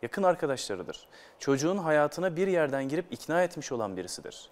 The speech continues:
Bir kadının ya da bir erkeğin mağdur olan birinin irtibatta olduğu biridir.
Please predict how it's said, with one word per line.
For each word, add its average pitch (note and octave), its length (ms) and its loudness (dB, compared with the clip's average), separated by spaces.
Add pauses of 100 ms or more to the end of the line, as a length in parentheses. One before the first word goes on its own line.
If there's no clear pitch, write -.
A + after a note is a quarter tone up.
(580)
Bir G3 120 2
kadının F3+ 320 0
ya E3+ 160 2
da E3 120 2
bir F3+ 100 2
erkeğin D#3 460 4
mağdur C3 340 6
olan D#3+ 300 2
birinin D3+ 360 0
irtibatta D3+ 640 0
olduğu D3+ 440 2
biridir. F#2 500 -8